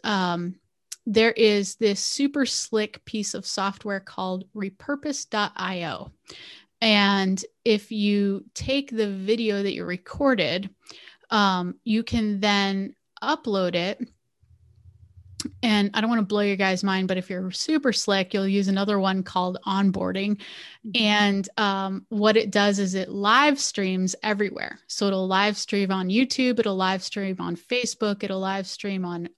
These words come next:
Speaker 1: LinkedIn, um, Instagram T V, all that good fun stuff. And so you've taken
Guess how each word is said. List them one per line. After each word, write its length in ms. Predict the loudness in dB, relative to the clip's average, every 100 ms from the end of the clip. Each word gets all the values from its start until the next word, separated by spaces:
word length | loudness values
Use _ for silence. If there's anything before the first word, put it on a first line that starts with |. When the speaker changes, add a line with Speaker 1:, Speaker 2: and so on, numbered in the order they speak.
| _ -6
Speaker 1:
LinkedIn, 760 | -2 -2 -2 -2 0 -2 -4 -8 -20 -20 _
um, 480 | -4 -2 -2 -4 -4
Instagram 580 | -6 -4 -6 -4 -4 -4
T 160 | -6 -4
V, 180 | -4
all 140 | -4 -4
that 180 | -6 -6
good 140 | -10
fun 220 | -8 -8
stuff. 360 | -8 -8 -8 -10 -20 -20 -20 -20 _
And 220 | 2 2 2
so 420 | 4 6 6 2
you've 280 | -2 -4 -4
taken 800 | -2 0 2 2 2 0 -2